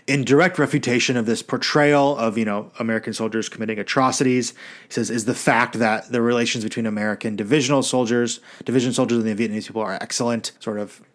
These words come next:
a lot of people have said that Powell has, uh, participated in the My Lai cover-up as a result of this. Uh, uh,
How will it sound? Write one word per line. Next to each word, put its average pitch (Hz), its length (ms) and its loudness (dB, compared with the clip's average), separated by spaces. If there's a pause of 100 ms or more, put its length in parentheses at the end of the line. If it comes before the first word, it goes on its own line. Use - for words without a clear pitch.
(180)
a 123 40 -2
lot 127 240 4
of 120 60 -2
people 117 200 0
have 107 100 0
said 107 140 -2
that 98 320 -6
Powell 101 440 -8 (120)
has, 98 480 -14
uh, 98 360 -14
participated 135 540 2
in 117 60 2
the 117 80 2
My 101 200 2
Lai 98 180 -2
cover-up 139 500 2
as 110 140 -4
a 107 60 -2
result 101 360 -4
of 101 160 -10
this. - 380 -8 (120)
Uh, - 40 2 (260)
uh, 120 120 0